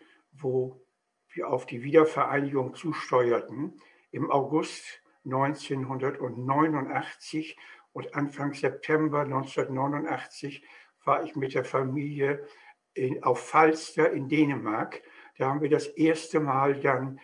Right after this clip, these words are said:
Ostfernsehen sehen können, insbesondere den Schwarzen Kanal, und haben dann also verfolgen können, weil wir auch Westfernsehen haben, was sich dann in den deutschen Botschaften abspielte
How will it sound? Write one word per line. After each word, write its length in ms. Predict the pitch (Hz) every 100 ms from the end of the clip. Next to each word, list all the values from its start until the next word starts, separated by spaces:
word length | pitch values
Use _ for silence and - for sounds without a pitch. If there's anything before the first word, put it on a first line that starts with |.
| -
Ostfernsehen 760 | 151 143 - - 131 117 127 117
sehen 300 | 131 127 131
können, 420 | - 127 156 - - - -
insbesondere 680 | 156 - - 131 156 147
den 180 | 160 143
Schwarzen 540 | - - 147 - -
Kanal, 720 | - 127 135 127 120 117 147 - _ _ - _
und 160 | 131 131
haben 160 | 147
dann 160 | 143 151
also 220 | 143 139
verfolgen 580 | 135 135 - 147 143 151
können, 260 | - 151 147
weil 160 | 139
wir 140 | 139 139
auch 280 | 135 - - - _ _
Westfernsehen 840 | 147 151 - - 151 151 143 147 139
haben, 380 | 143 135 139 - - -
was 240 | 135 139
sich 180 | 156 -
dann 320 | 143 143 151
in 100 | 135
den 300 | 127 120 -
deutschen 480 | 143 139 139 - 127
Botschaften 640 | 151 151 - 147 - - -
abspielte 840 | 147 - - 143 131 131 143 139